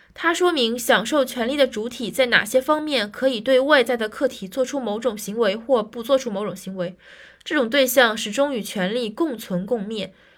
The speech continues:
没有权利也就没有权利客体。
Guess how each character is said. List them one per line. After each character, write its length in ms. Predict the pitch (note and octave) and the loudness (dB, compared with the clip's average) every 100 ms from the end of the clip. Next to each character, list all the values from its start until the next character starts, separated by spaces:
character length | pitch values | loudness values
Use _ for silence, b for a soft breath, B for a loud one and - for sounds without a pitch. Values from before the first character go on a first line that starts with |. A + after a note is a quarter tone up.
| b - | b -2
没 220 | A3+ D4 | 2 4
有 140 | B3+ | 2
权 300 | G#3 G#3 F#3 | 2 -2 -2
利 260 | A#3 A3 F#3 | -2 -4 -6
也 140 | E3 | -6
就 140 | D#3+ A#3 | -2 -2
没 160 | G3+ | 0
有 160 | A3+ A3+ | 0 0
权 220 | E3 F#3+ | -4 -6
利 100 | G3 | -6
客 180 | G#3 A#3 | -6 -8
体。 280 | A3 - | -8 -14